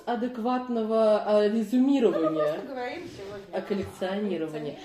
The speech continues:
Speaker 1: Не, ну, на самом
Speaker 2: Может,
Speaker 1: деле
Speaker 2: кому-то это задуматься.
Speaker 1: Так знаешь, я про что? К чему задумываться? Может быть, это сублимация, может быть, это ради получения удовольствия, может быть, для формирования точек опоры или целеполагания о том, а чего я хочу добиться.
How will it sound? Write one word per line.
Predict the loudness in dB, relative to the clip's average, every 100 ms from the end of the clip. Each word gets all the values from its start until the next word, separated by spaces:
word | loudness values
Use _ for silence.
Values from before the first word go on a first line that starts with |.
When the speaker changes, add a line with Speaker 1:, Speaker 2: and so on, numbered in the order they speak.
| -6
Speaker 1:
Не, | -2
ну, | 0
на | 0
самом | 0 -2
Speaker 2:
Может, | 0 -2
Speaker 1:
деле | -2
Speaker 2:
кому-то | -4 -8 -12
это | -16
задуматься. | -14 -14 -12 -16 -16 -20 _
Speaker 1:
Так | -6
знаешь, | -2 -2 -2
я | -4
про | -4 -6
что? | -4 -2 -2
К | -6
чему | -8 -6
задумываться? | -4 -4 -4 -4 -8 -10 -6
Может | -6 -6
быть, | -8 -6
это | -6 -8
сублимация, | -8 -8 -6 -8 -10 -12 -12 -10
может | -8 -8 -8
быть, | -10 -10
это | -8 -4 -2
ради | -2 -4
получения | -8 -10 -10 -6 -4 -4
удовольствия, | -4 -6 -6 -8 -8 -10
может | -6 -6 -6
быть, | -8
для | -8 -8
формирования | -8 -6 -6 -4 -4 -4 -6
точек | -8 -10 -8 -8
опоры | -6 -2 0 -2
или | -4 -6 -6
целеполагания | -6 -6 -6 -6 -6 -4 -4 -2 -4 -6 -14 -12
о | -8
том, | -4 -4
а | -4
чего | -6 -8 -4
я | -4
хочу | -4 -8 -10 -8
добиться. | -6 -6 -8 -14 -12 -14